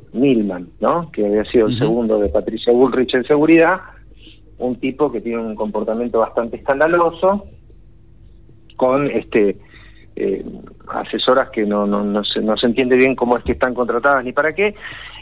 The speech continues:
Speaker 1: además de comportamientos bastante disruptivos dentro de la Cámara. Es el vici-, vicepresi-, es vicepresidente del bloque de Cambiemos.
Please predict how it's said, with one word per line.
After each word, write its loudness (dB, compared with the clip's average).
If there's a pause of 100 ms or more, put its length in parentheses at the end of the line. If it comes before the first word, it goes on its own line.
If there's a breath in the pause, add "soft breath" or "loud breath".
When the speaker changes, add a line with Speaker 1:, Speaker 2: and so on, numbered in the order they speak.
Speaker 1:
además 2
de -6
comportamientos -2 (640 loud breath)
bastante 0 (200)
disruptivos 2
dentro 2
de 4
la -2
Cámara. 0 (640 soft breath)
Es -2
el 0
vici-, -6
vicepresi-, -2
es 0
vicepresidente 0
del 4
bloque 2
de 0
Cambiemos. 0